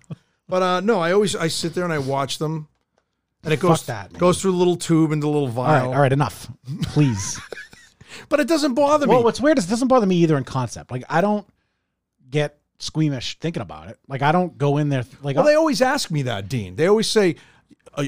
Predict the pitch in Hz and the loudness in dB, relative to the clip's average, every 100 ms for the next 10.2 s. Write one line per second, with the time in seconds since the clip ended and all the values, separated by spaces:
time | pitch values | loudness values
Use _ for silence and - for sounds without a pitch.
0 | - 123 151 - 156 160 175 170 - 160 | -4 -4 -4 -4 -2 0 0 -2 -4 -2
1 | 156 156 143 156 190 135 131 151 156 156 | -2 -2 -2 -2 -2 -2 -4 -6 -6 -6
2 | 156 165 190 175 226 254 - 196 170 233 | -4 -4 -4 -8 -8 -8 -4 -4 -2 -2
3 | 233 139 143 - 196 196 180 175 214 269 | -2 -2 -4 -2 -2 -2 -2 0 2 2
4 | 226 294 139 78 240 269 160 180 233 208 | 2 -2 -4 -6 -2 0 0 2 0 0
5 | 185 202 220 190 320 214 202 - - 180 | -2 -2 -2 -2 -2 -4 -4 -8 -6 -2
6 | 196 175 147 151 175 131 175 - 160 135 | 0 -2 -4 -6 -6 -4 -4 -4 -6 -4
7 | 135 131 127 196 160 151 156 139 - - | -4 -4 -4 -4 -4 -2 -2 -2 -8 -20
8 | _ _ - 185 185 143 _ _ _ _ | _ _ -8 0 0 0 _ _ _ _
9 | _ _ - 233 302 330 240 180 147 151 | _ _ -12 -4 0 2 2 2 2 0
10 | 226 | 0